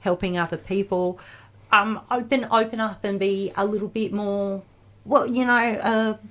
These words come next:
willing, willing to learn and willing to adapt, because there are,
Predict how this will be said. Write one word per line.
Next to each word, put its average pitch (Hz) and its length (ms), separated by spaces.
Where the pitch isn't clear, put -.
willing, 269 540
willing 359 300
to - 140
learn 208 460
and 233 120
willing 247 240
to 220 160
adapt, 233 640
because 226 720
there 247 220
are, 247 240